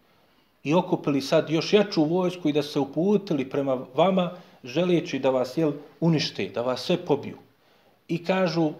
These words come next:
ovi su iz, dakle, tog e, e, dakle, te karavane, to i sreli poslanika, sallallahu alejhi ve sellem, dakle, u mjestu Hamraul Esad i prenijeli mu poruku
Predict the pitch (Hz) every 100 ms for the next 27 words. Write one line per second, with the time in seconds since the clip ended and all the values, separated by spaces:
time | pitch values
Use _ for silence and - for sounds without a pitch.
0 | - 170 170 147 - 139 131 - - 139
1 | 139 127 - 143 - - - _ - 123
2 | 120 117 - 120 117 120 - 117 151 139
3 | 127 127 143 160 143 - 175 147 - 139
4 | 202 220 165 147 131 139 151 156 139 151
5 | 143 139 143 131 139 131 - 147 143 131
6 | - - _ _ - 131 - 127 135 147
7 | 147 120 131 147 139 131 156 - 143 135
8 | 185 180 143 127 123 - 147 135 -